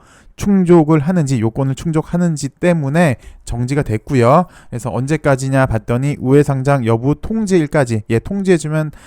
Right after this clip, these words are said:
곧장 다시 재개가 됩니다. 그 다음 곧장에서 뉴스가 또 나오는데요. 엘비, 에프에이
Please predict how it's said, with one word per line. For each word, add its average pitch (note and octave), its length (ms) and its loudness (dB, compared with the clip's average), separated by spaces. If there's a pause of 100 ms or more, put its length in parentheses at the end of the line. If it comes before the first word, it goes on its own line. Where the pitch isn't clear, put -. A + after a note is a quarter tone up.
(160)
곧장 D#3 460 0
다시 C3+ 560 -4
재개가 A#2+ 580 0
됩니다. A#2+ 680 0 (520)
그 D3 100 2
다음 E3+ 240 6
곧장에서 F3 540 4
뉴스가 C3+ 380 0
또 F3+ 180 0
나오는데요. A2+ 500 2
엘비, D3+ 420 4
에프에이 D#3 460 4